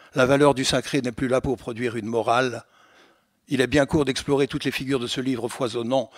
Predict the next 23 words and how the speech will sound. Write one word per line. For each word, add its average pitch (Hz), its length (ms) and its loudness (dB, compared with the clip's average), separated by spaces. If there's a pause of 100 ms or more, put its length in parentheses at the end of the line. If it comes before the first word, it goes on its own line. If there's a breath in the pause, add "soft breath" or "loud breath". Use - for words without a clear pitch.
(280 loud breath)
dans 127 220 2
tous 139 160 -2
les 127 120 0
personnages 135 520 0
qui 123 100 -14
constituent 120 520 -8 (200 loud breath)
ce - 160 -4
groupe 120 300 0
social 120 420 0
en 110 80 0
perdition. 113 720 -2 (580 loud breath)
Nécessité 123 540 0
oblige, 135 340 2 (220 loud breath)
nous 131 140 2
allons 131 720 0
nous 127 200 0
résoudre 123 440 0
à 127 60 6
aller 127 300 2
au-devant 127 480 2
de 131 80 -2
Monsieur 123 280 -2
Wynne, 131 320 0